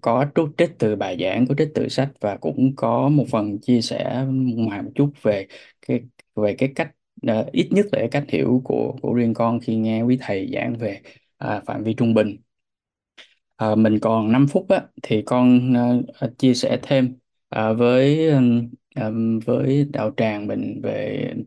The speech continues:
t-, về tứ thánh đế, tứ thánh đế. Ờ, chia sẻ, ờ, ngắn thôi, cũng, cũng, cũng đơn giản. Ờ, mình, mình đi chùa á,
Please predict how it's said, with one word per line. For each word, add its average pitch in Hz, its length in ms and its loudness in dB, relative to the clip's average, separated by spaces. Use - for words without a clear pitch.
t-, - 360 -4
về 107 260 -2
tứ 135 180 4
thánh 147 200 4
đế, 147 280 4
tứ 143 120 2
thánh 143 200 4
đế. 143 260 2
Ờ, 113 300 0
chia 135 140 2
sẻ, - 300 0
ờ, 135 720 2
ngắn 139 280 4
thôi, 160 160 2
cũng, - 320 -2
cũng, - 180 -6
cũng 123 220 0
đơn 131 200 6
giản. 120 320 2
Ờ, 113 200 0
mình, 120 560 8
mình 120 120 8
đi 143 200 4
chùa 120 240 8
á, - 300 2